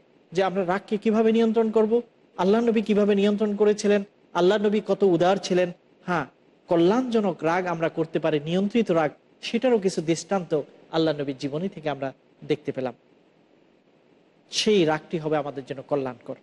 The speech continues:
হে আল্লাহ, সর্বাবস্থায়, রাগের অবস্থায়ও যেন আমরা নিয়ন্ত্রিত থাকতে পারি, মানুষ থাকতে পারি, অমানুষ হয়ে না যাই এবং নিষ্ঠুর হয়ে না যাই এবং খারাপ প্রতিক্রিয়া আমরা না দেখি, গালাগাল যেন না করি, সেই তৌফিক আমাদেরকে দান করো। জীবনের একটি গুরুত্বপূর্ণ রং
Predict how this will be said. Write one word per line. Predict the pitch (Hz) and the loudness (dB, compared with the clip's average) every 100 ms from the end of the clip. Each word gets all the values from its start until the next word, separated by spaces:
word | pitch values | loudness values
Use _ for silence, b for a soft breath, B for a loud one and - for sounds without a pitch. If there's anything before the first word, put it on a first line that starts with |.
| _ _ _ 131 | _ _ _ -4
হে | 156 | -2
আল্লাহ, | 143 156 - _ - | 0 -2 -4 _ -16
সর্বাবস্থায়, | - 214 190 147 147 - 160 135 - - | -6 -2 -2 -2 -6 -6 -4 -4 -8 -4
রাগের | 156 147 151 | -2 0 0
অবস্থায়ও | 143 151 - 160 143 | 0 -4 -4 -4 -2
যেন | 143 | -4
আমরা | 139 135 | -8 -12
নিয়ন্ত্রিত | 135 151 147 190 185 | -10 -10 -6 -4 -2
থাকতে | 185 - 185 | -4 -4 -2
পারি, | 180 | 0
মানুষ | 156 170 226 - | 0 -2 -2 -2
থাকতে | 170 - | -6 -2
পারি, | 156 156 151 _ - | 0 0 -2 _ -6
অমানুষ | 165 170 170 - | -4 -2 -4 0
হয়ে | 151 | 0
না | 147 143 | 2 0
যাই | 151 139 - _ _ | 0 -2 -6 _ _
এবং | 180 170 170 | -2 0 -2
নিষ্ঠুর | 165 190 - 190 160 | -4 -6 0 0 2
হয়ে | 160 | 2
না | 151 147 | 2 0
যাই | 156 151 - _ - | 0 0 -6 _ -4
এবং | 185 185 | -2 -4
খারাপ | - 214 - | -2 -4 -2
প্রতিক্রিয়া | - 202 240 226 190 170 | -2 0 0 -2 0 0
আমরা | 151 | 0
না | 147 143 | -4 -4
দেখি, | 143 175 | -2 -4
গালাগাল | 143 143 139 160 185 | -2 -2 0 0 0
যেন | 160 143 | -2 -4
না | 139 | -8
করি, | 131 147 135 - _ | -4 -4 -4 -8 _
সেই | - 160 | -4 -2
তৌফিক | 151 143 214 208 | -2 -4 -4 -6
আমাদেরকে | 165 143 143 | -6 -6 -6
দান | 139 131 | -8 -8
করো। | 147 143 - _ _ _ | -4 -4 -4 _ _ _
জীবনের | 160 196 180 170 151 _ _ _ | -4 -2 0 -2 -4 _ _ _
একটি | 165 - 139 - | -8 -6 -6 -6
গুরুত্বপূর্ণ | 165 175 170 160 151 | -4 -2 -2 -4 -4
রং | 139 165 | -2 -2